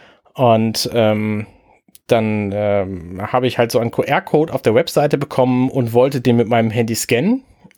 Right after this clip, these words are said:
und das hat nicht funktioniert. Also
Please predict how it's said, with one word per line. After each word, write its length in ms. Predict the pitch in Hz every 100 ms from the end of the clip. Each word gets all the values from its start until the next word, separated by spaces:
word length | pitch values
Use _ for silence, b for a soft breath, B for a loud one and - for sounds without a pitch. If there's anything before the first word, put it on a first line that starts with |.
| -
und 640 | 147 139 147 147 - -
das 220 | 143 -
hat 160 | 117 -
nicht 180 | 117 -
funktioniert. 680 | 123 117 139 156 131 - - _ _ _ b b b b b b b
Also 420 | 117 107 110